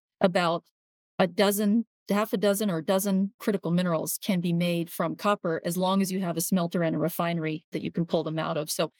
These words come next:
many of these minerals aren't actually mined in their own right, like indium or tellurium. You won't have those types of mines, but you make them as a co-product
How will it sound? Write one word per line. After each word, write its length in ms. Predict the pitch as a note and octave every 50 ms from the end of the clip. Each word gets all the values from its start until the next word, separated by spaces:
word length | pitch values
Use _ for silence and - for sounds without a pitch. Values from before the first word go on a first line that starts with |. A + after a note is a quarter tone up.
| _ _ _
many 300 | - F#3+ G3+ A#3 A#3+ C4
of 40 | A#3
these 160 | G#3 G3 F3+
minerals 360 | F#3 F3+ F3+ F#3 F3+ F3+ F3 -
aren't 220 | - F3 E3+ -
actually 300 | F3 G3 - - G3 F3
mined 360 | E3 E3 D#3 E3 F3+ F#3+ F3
in 80 | F3+ D#3+
their 180 | D#3 C#3+ -
own 200 | - E3 D#3+ D#3
right, 360 | D3+ E3 D#3+ E3+ A#3 C#4 - _ _ _ _ _ _ _ _ _ -
like 140 | E3 D#3+ - _ -
indium 420 | F#3+ F#3+ F#3 G3+ F#3+ F#3+ F#3+ F#3+
or 80 | E3 F3
tellurium. 600 | - - F3 E3+ F3 F3 F3 F3+ F#3 F#3 G3 G#3+
You 60 | G3+ F3+
won't 200 | F3 E3+ - -
have 220 | F#3 E3+ E3 D#3+
those 160 | F3 E3 -
types 320 | - - F#3+ E3 - - -
of 120 | E3+ -
mines, 360 | E3+ E3+ E3+ E3+ E3 E3+ -
but 180 | - G3 - -
you 160 | F#3 F#3+ F#3
make 280 | F#3 F#3 G3+ G#3 - -
them 180 | G3+ F#3 F3
as 160 | E3+ E3+ E3+
a 60 | E3 E3
co-product 720 | - - A3 G#3+ - - E3+ C#3+ D3 D3+ - - -